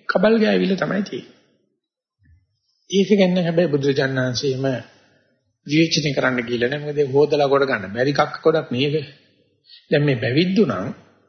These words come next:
බුදුරජාණන්සේ කියන දේ අහනවානේ. ඒ නිසා සඳහන් කරලා තියෙනවා යම් කිසි කෙනෙක් ඒ උච්ච කුලීන භාවයේ හේතු කරගෙන, අ, ධම්මානුධම්මචාරී වෙන්න හදනවා නම්, සාමීච ප්‍රතිපන්න වෙන්න හදනවා නම්,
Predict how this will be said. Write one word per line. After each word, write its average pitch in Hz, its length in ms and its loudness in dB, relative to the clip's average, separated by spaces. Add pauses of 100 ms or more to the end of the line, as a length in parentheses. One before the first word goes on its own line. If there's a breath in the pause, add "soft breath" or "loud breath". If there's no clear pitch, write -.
(260)
බුදුරජාණන්සේ 143 480 -2
කියන 151 260 -4
දේ 180 180 0
අහනවානේ. 160 500 -6 (720)
ඒ 156 60 0
නිසා 160 240 2
සඳහන් 139 340 -2
කරලා 117 220 -4
තියෙනවා 113 280 -2 (100)
යම් 123 160 0
කිසි 147 240 -8
කෙනෙක් 135 400 -6
ඒ 131 180 2 (460 loud breath)
උච්ච - 300 -4
කුලීන 151 360 -2
භාවයේ 143 420 -2
හේතු 123 320 -2
කරගෙන, 127 400 0 (960 loud breath)
අ, 57 100 -4 (1500)
ධම්මානුධම්මචාරී 151 1080 0
වෙන්න 123 200 -2
හදනවා 110 380 -10
නම්, 123 240 -8 (1300)
සාමීච 180 580 2
ප්‍රතිපන්න - 440 0
වෙන්න 123 240 -2
හදනවා 120 460 0
නම්, 107 220 -4